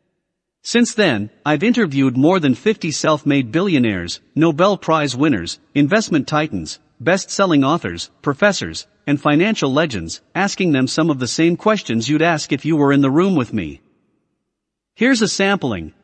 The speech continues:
What is your competitive advantage in investing? What sets you apart? What insights have allowed you to dominate the markets decade after decade? Is the game still winnable?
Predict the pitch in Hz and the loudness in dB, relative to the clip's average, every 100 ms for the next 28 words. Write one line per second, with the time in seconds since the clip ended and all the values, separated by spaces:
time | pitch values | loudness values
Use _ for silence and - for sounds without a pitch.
0 | _ 185 262 262 202 185 143 135 196 160 | _ 0 2 2 2 2 0 0 0 0
1 | 135 143 131 175 165 120 123 160 175 208 | 0 -2 0 0 0 -2 0 0 2 0
2 | 233 - 90 76 - _ _ _ _ _ | 0 -4 -6 -10 -18 _ _ _ _ _
3 | _ _ _ _ _ 208 240 247 247 - | _ _ _ _ _ -2 2 0 0 0
4 | 202 156 - 180 90 - _ _ _ _ | 0 2 2 0 0 -6 _ _ _ _
5 | _ _ _ _ _ _ _ 165 254 269 | _ _ _ _ _ _ _ 2 4 4
6 | 240 - 131 120 - 139 135 170 202 143 | 2 2 0 0 -2 0 2 2 2 0
7 | 123 139 117 151 190 151 123 127 131 143 | -2 -2 -2 0 2 0 -2 -2 0 2
8 | 185 120 110 127 196 - 117 127 156 175 | 0 -2 -6 -2 -2 -2 -2 0 -2 -2
9 | 165 220 220 165 104 78 - _ _ _ | 0 -2 0 -4 -4 -8 -20 _ _ _
10 | _ _ _ _ _ _ _ - 170 151 | _ _ _ _ _ _ _ -2 -2 -2
11 | 139 196 240 - 165 170 135 123 156 208 | 0 2 2 0 -2 0 0 0 2 0
12 | 220 | -2